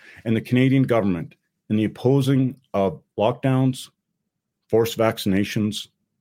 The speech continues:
the abuse of Albertans, which led to the Coutts Freedom Convoy and the enacting of the Emergency Measures Act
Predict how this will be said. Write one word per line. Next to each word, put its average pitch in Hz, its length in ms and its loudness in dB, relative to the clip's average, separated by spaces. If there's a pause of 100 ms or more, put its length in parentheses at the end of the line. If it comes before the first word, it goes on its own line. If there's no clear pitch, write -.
(560)
the 107 100 0
abuse 107 500 -2
of 95 80 -6
Albertans, 95 640 -4 (640)
which 92 240 -6
led 104 260 0
to 110 160 0
the 87 80 -2
Coutts 117 340 -4
Freedom 101 360 -2
Convoy 80 580 -4 (880)
and 104 140 0
the 90 80 0
enacting 104 680 0 (180)
of 85 120 -8
the 90 60 2
Emergency 95 480 -2
Measures 92 340 -2
Act - 320 -12